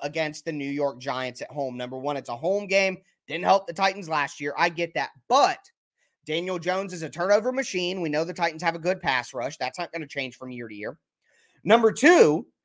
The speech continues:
Brian Daboll took over as head coach and Wink Martindale took over as defensive coordinator. And I would rather, I think they're, those are both very good coordinators of their side of the ball. And I would rather play the Giants early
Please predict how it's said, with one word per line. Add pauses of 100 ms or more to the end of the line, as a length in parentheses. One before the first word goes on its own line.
(260)
Brian
Daboll
took
over
as
head
coach
and
Wink
Martindale
took
over
as
defensive
coordinator. (240)
And
I
would
rather, (160)
I
think
they're,
those
are
both
very
good
coordinators
of
their
side
of
the
ball.
And
I
would
rather
play
the
Giants (160)
early